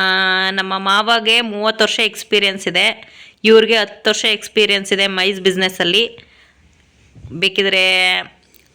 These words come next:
ಐಡಿಯಾಸ್, ಟಿಪ್ಸ್ ಎಲ್ಲ ಕೊಡ್ತಾರೆ. ಈ ತರ ಸಿಟ್ಟಾಗಿ ಕೂಡ ಮಲಗ್ತಾರೆ ಅವಾಗ ಅವಾಗ.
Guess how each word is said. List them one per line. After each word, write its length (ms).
ಐಡಿಯಾಸ್, 600
ಟಿಪ್ಸ್ 260
ಎಲ್ಲ 160
ಕೊಡ್ತಾರೆ. 720
ಈ 80
ತರ 220
ಸಿಟ್ಟಾಗಿ 520
ಕೂಡ 220
ಮಲಗ್ತಾರೆ 480
ಅವಾಗ 300
ಅವಾಗ. 260